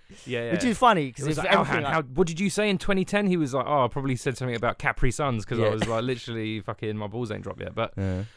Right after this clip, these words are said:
Speaker 1: you know,
Speaker 2: Right.
Speaker 1: anyway, we're getting off topic,
Speaker 2: Uh,
Speaker 1: but
Speaker 2: sorry. Yeah, that's what we do. But anyway, back on topic. Um, so they asked us to do the YouTube series,
Speaker 1: Mm-hmm.
Speaker 2: and we kind of, yeah, we, we agreed to do it,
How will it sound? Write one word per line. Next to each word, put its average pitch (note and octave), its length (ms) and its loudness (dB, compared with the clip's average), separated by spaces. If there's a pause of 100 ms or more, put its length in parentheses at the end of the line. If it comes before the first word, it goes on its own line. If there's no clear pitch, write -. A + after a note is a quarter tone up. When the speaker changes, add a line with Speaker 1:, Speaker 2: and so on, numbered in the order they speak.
(240)
Speaker 1:
you D#3+ 120 -2
know, B2 280 0 (800)
Speaker 2:
Right. A#2 120 4
Speaker 1:
anyway, G#2+ 200 6
we're A2+ 80 0
getting C#3 180 -2
off A2+ 100 -2
topic, G#2 240 -4
Speaker 2:
Uh, E2+ 80 -8
Speaker 1:
but G#2+ 120 0
Speaker 2:
sorry. F2 320 -8
Yeah, F2+ 220 -6
that's - 180 -2
what B2+ 60 0
we G2 100 -2
do. G2+ 220 0
But G2+ 160 2
anyway, A2+ 240 4
back C3+ 260 4
on A#2 80 4
topic. G#2 500 -2 (120)
Um, G#2 400 4
so A2+ 160 0
they A2+ 120 6
asked A#2 280 2
us F#2+ 160 -4
to F2+ 100 -4
do E2 160 -6 (140)
the F2+ 100 -10 (160)
YouTube E2+ 240 -10
series, E2 400 -6 (160)
Speaker 1:
Mm-hmm. B2 260 -4 (140)
Speaker 2:
and - 80 2
we E3 140 8
kind F#3+ 420 4
of, C#3 420 2
yeah, G3 240 6
we, F#3+ 180 6
we F#3+ 140 -4
agreed E3 260 2
to - 100 -16
do A2 160 2
it, A2+ 240 0